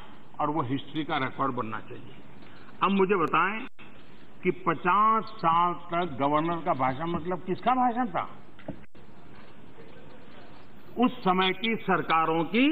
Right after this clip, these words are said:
एक प्रकार से वाहवाही कहो या उस, उस समय की सरकारों के काम की, का उसमें लेखा जोखा था।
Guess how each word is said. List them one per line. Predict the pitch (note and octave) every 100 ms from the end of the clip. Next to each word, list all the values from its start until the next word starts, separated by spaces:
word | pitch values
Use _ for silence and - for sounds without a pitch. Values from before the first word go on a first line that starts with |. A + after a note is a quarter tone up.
| D4+ - - - - - - - - - - - - - - - - - - - - - - -
एक | F#3+ G#3+ G3+
प्रकार | E3 F3 F#3
से | F3 G#3+
वाहवाही | G#3+ D#3 D3+ E3 F3+ G#3+
कहो | G#3+ G3 G#3+
या | A#3 A3
उस, | G#3 G3+
उस | G3 G#3 G3
समय | F#3+ F#3 G3
की | F3+
सरकारों | - F3+ D3+ D#3 D#3+ F3+
के | A#3
काम | A3 - D#3+ D#3
की, | E3+ G3 B3+ - - -
का | G3
उसमें | F3 G3+
लेखा | G3 G3+ G#3 G#3
जोखा | D#3+ B2 -
था। | - -